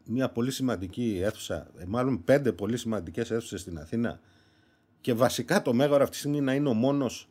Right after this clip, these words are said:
αξιόπιστος συνομιλητής με το εξωτερικό, κάποιος που, ε, ζητάει κάποια, ε, πληροφόρηση ή να κάνει μια συνεργασία ή,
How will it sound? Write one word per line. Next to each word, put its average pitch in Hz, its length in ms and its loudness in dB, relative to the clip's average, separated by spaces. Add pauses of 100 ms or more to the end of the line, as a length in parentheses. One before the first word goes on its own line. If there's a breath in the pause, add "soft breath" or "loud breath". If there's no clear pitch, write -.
(120)
αξιόπιστος 131 640 0
συνομιλητής 101 800 -2 (640 soft breath)
με 113 120 -2
το 107 120 0
εξωτερικό, 92 760 0 (300)
κάποιος 147 360 2
που, 143 140 2
ε, 123 220 0 (580)
ζητάει 117 400 2
κάποια, 139 560 2 (100)
ε, 110 40 -4 (100)
πληροφόρηση 110 720 2 (220)
ή 127 40 -4
να 120 240 0
κάνει 131 240 0
μια 135 160 2
συνεργασία 120 640 0
ή, 101 120 -6